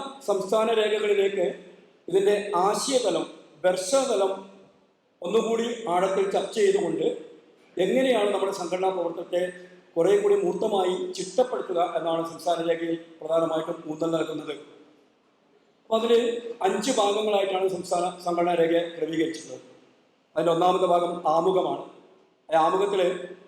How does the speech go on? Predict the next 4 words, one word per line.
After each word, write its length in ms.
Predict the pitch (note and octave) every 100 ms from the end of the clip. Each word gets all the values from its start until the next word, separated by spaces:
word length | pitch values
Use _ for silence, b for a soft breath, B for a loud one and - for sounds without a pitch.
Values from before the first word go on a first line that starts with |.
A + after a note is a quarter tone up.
| - _
വർത്തമാനകാല 640 | E3 G3 F#3+ F#3+ F#3+ F3+ F3 A3 - - _ _ _ _ _ _
ഇന്ത്യൻ 340 | E3 F3 G3+ - - - - - _ _ _ _ _ _
ആഗോള 320 | D#3+ F3 F#3+ G3 G3 -
സാഹചര്യങ്ങൾ, 520 | F3+ E3+ F3+ E3+ D3